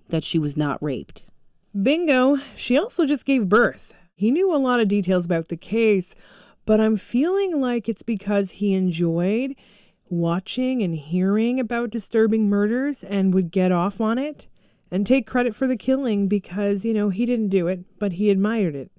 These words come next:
Speaker 1: Now, as a seasoned murderer, Tommy Lynn Sells was put to death in Texas via lethal injection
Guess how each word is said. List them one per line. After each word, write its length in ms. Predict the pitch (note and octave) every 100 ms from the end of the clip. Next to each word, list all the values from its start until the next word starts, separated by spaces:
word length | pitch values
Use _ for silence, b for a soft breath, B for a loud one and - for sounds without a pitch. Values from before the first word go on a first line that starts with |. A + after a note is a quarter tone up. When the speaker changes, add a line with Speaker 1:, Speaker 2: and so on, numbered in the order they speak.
| _ _ _
Speaker 1:
Now, 260 | F#3+ G3 F#3+
as 300 | G#3 C#4 B3+
a 80 | A#3+
seasoned 560 | - F#3+ E3+ E3 D#3
murderer, 480 | D3 D3 C3+ C3+ C#3
Tommy 480 | - F3+ F#3 F#3 F3+
Lynn 280 | E3 D#3+ C#3+
Sells 500 | - D3 C#3 C#3 D#3+
was 300 | E3 G#3+ -
put 200 | - F3+
to 80 | D3+
death 300 | D3 C#3+ D3
in 100 | C#3
Texas 540 | - B2+ - D3 C#3+
via 320 | D3+ D3+ D3
lethal 380 | D3 D3 D3+ D3
injection 680 | D3+ D#3 F3+ - D#3+ D3+